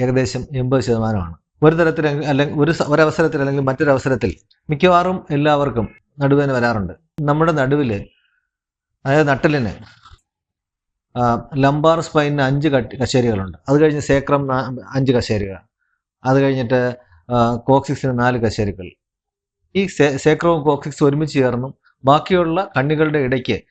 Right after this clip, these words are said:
ഒരു കുഷനിങ് എഫക്റ്റ് അല്ലെങ്കിൽ മൂവ്മെന്റ് ഉണ്ടാകുന്നതിനും നോർമൽ ആകൃതി, സാധാരണ രീതിയിലുള്ള ആകൃതി ഉണ്ടാകുന്നതിനും ആ-, ആയിട്ടാണ് ഈ ഡിസ്ക് വിന്യസിച്ചിട്ടുള്ളത്.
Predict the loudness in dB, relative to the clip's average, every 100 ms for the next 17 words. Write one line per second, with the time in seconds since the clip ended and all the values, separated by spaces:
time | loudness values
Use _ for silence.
0 | _ -6 -4 -2 -2 -2 0 0 0 -6
1 | -10 -8 -4 -4 -4 -12 _ _ -2 0
2 | 0 0 -2 0 0 0 0 0 0 -2
3 | -2 -4 -10 _ -4 0 2 2 0 -2
4 | -10 -4 0 2 2 0 -6 _ 0 2
5 | 2 0 -2 -2 0 0 0 0 -2 -2
6 | 0 0 0 -2 -4 -8 -18 _ _ -6
7 | -4 0 0 0 -2 -4 -4 -2 0 -2
8 | -2 -2 0 -2 -4 -8 -10